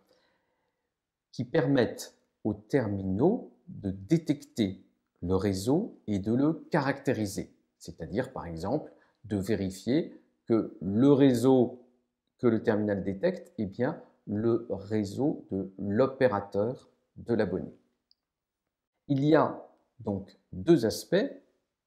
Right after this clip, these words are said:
à chaque fois dans une voie balise. L'émission d'un signal de référence qui permet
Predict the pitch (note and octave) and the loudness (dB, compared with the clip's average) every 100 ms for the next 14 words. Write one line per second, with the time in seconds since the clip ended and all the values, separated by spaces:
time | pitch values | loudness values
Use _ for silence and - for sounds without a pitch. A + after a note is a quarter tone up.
0 | - G2 - G2 - - F#3 C4+ - _ | -8 -8 -6 -10 -8 2 2 2 -10 _
1 | _ _ G2+ F#2+ G2 G2 F#2 F2+ G#2 F#2+ | _ _ -8 -4 -4 -2 -2 -2 -2 -6
2 | - - _ _ _ _ _ _ _ A2+ | -8 -16 _ _ _ _ _ _ _ 0
3 | C3 D#3+ D#3+ - F3+ F3 D#3 A2 F2+ - | 4 4 2 -2 0 2 2 0 -6 -6
4 | - - F#3 E3+ E3 C#3+ A#2 G2 - F#2 | -8 0 2 6 8 8 6 2 -2 -4
5 | F#2+ G#2 G#2 F#2+ F#2 C3+ G3+ - - - | -2 -2 -2 -4 -2 0 0 -4 -12 -16
6 | _ _ _ _ B2 A#2+ C3+ A#2+ B2+ C#3+ | _ _ _ _ -10 0 0 2 4 4
7 | C#3 - | 2 -4